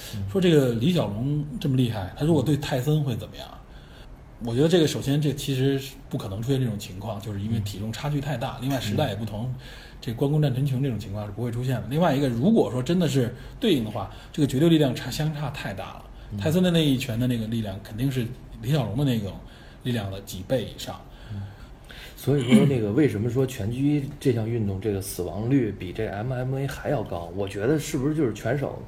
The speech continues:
Speaker 1: 就都是打头？
Speaker 2: 啊，对，你说到这个，我觉得咱们就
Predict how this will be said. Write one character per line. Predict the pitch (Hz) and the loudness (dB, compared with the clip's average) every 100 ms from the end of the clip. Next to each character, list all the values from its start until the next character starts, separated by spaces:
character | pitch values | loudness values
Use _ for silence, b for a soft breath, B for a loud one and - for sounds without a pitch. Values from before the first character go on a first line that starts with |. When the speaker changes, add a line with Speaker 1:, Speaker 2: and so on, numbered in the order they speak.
| - - - | -16 -18 -6
Speaker 1:
就 | - 214 | 0 0
都 | 202 202 208 | 2 2 2
是 | |
打 | 151 - | 0 -2
头？ | - - 98 - - - - - - - - - - | -6 -4 -4 -4 -10 -16 -18 -18 -18 -18 -10 -10 2
Speaker 2:
啊， | 143 | 6
对， | 151 - | 6 4
你 | 113 | 2
说 | 120 170 | 4 6
到 | 175 | 8
这 | 196 151 | 6 4
个， | 113 | 2
我 | 98 | -2
觉 | 104 | -2
得 | 127 113 B B B B B B B | -2 -2 B B B B B B B
咱 | - | -2
们 | 131 | 4
就 | 147 135 | 6 4